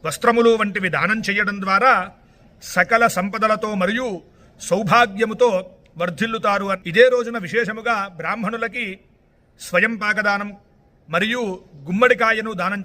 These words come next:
చేస్తారు. సంక్రాంతి రోజునే కురువృద్ధుడు అయినటువంటి భీష్మ పితామహుడు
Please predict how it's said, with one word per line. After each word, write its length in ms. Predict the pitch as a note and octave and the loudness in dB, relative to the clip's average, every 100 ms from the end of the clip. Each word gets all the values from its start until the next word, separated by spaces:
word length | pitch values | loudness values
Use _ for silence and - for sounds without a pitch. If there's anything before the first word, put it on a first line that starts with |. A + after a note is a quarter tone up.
| F#3 | -10
చేస్తారు. 380 | - - D3+ - - | -14 -16 -20 -20 -10
సంక్రాంతి 580 | E3+ G3 A#3 A#3+ A3 A3+ | -4 2 4 2 -2 0
రోజునే 480 | A#3 G#3+ A#3 G3 F#3+ - | 0 0 0 -2 -6 -8
కురువృద్ధుడు 640 | F#3+ A#3 A#3 D#3+ A3 A3+ | -6 -4 -4 -4 0 2
అయినటువంటి 720 | G#3 G#3+ G#3+ G#3+ A3 A3 F3 - _ D#3+ | 2 -2 -4 -6 -2 -4 -4 -12 _ -12
భీష్మ 440 | E3 A#3 - A#3 | -6 -4 -2 -2
పితామహుడు 840 | G#3+ G3+ G3+ G3 G3 B3 G3 F#3 | 0 0 0 0 -4 -4 -6 -10